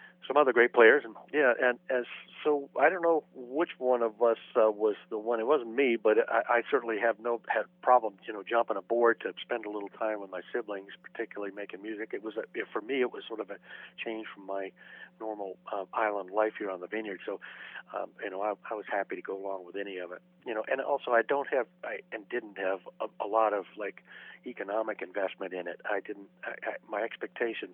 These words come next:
weren't high because I, I wasn't looking for a music career. So anything I was doing there was really sort of a novelty for me and a chance to, you know, um,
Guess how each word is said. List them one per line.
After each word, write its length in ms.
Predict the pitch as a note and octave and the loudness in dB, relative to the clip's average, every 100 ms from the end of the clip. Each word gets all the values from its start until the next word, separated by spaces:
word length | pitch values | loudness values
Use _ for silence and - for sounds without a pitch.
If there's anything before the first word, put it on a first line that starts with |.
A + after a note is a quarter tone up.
| - | -12
weren't 180 | G#2+ F#2 | -12 -6
high 260 | G2+ G2+ F#2+ | 0 2 0
because 260 | G2 G2+ F#2+ | -4 -8 -4
I, 120 | G2+ - - - - | -6 -6 -18 -18 -16
I 140 | G2 G2 F#2+ | -12 -8 -4
wasn't 260 | C3 G2+ F#2 | -4 -6 -12
looking 380 | G#2 A2+ - F2 - | -2 0 -2 -12 -10
for 140 | G2 | -6
a 60 | F2+ | -6
music 360 | F2+ F#2+ F2 - | -6 -10 -10 -12
career. 440 | G2 F#2+ F#2 F#2+ - | -8 -4 -2 -4 -6
So 160 | G2 - - - - | -8 -8 -18 -14 -10
anything 400 | B2 A2+ G#2+ G2 | -10 -8 -8 -8
I 60 | |
was 140 | F#2+ F#2 | -8 -8
doing 220 | G2+ F#2 | -8 -8
there 140 | F#2 F#2 | -8 -10
was 140 | F2+ - | -12 -8
really 180 | A2+ F2+ - | -8 -8 -10
sort 120 | G2+ | -14
of 80 | F2+ | -12
a 40 | F2 | -4
novelty 440 | G2+ F#2 F2+ F#2 | -2 -2 -8 -16
for 160 | - F#2 | -14 -14
me 180 | G2+ | -12
and 100 | G2 | -12
a 60 | F#2 | -12
chance 280 | - C#3+ C3 - | -8 -8 -6 -6
to, 100 | B2+ _ - | -8 _ -10
you 60 | |
know, 240 | A2 G2+ - - - - - - - | -8 -8 -14 -20 -20 -20 -20 -16 -8
um, 180 | G2+ | -8